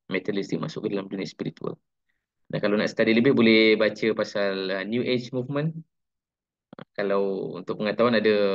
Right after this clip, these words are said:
banyak aktiviti-aktiviti dekat office. <laughs> Dalam retreat semua, saya tengok macam, "Alamak, kenapa macam menuju ke arah tu?" Sebab New Age Movement ni, dia adalah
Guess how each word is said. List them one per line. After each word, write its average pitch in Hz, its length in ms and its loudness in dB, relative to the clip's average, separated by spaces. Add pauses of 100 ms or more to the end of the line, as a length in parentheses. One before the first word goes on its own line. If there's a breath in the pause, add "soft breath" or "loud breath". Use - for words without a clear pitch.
(340)
banyak 110 320 -2
aktiviti-aktiviti 110 880 -2
dekat - 160 -2
office. - 480 -2
<laughs> - 680 0
Dalam 113 220 4
retreat 123 480 0
semua, 143 200 0
saya 131 120 -2
tengok 135 160 0
macam, - 160 -4
"Alamak, 101 360 -8 (520 soft breath)
kenapa 120 240 -2
macam 107 240 0 (160)
menuju 113 320 0
ke 120 80 2
arah 127 240 2
tu?" 107 240 -4
Sebab 110 480 -4 (320)
New 123 160 -2
Age 127 160 -2
Movement 135 400 0
ni, 98 160 -6
dia 110 240 -6
adalah 107 240 -8